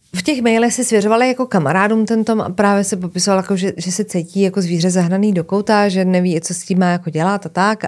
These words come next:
A, ale prostě bylo jako rozhodnuto a vypadalo to, že teda ten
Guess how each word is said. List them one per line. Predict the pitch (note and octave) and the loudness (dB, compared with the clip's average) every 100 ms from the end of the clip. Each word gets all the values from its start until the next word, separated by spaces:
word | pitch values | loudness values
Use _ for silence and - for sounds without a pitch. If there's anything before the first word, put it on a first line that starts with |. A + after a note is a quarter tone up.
| - | -2
A, | F3+ E3+ F3+ - - - - - - - | 0 0 -4 -14 -20 -20 -20 -20 -8 0
ale | B3+ C#4+ | 0 2
prostě | C#4 B3+ - B3+ | 0 -2 0 0
bylo | G#3 G#3+ | 2 0
jako | F#3+ E3 | 0 -2
rozhodnuto | D3 D#3+ G#3 A3 G#3+ A3 G#3 G#3 - | -4 -2 0 0 2 2 4 0 -2
a | F3 E3 D#3+ D#3 D#3 D#3+ - - _ _ _ - | 0 2 2 0 -2 -4 -6 -16 _ _ _ -4
vypadalo | G3 G3+ G#3+ G#3+ | -2 2 2 2
to, | G#3+ | 0
že | G3+ G3+ | -2 0
teda | G3 F#3 F3 | 0 0 -2
ten | F#3 F3+ | -4 -6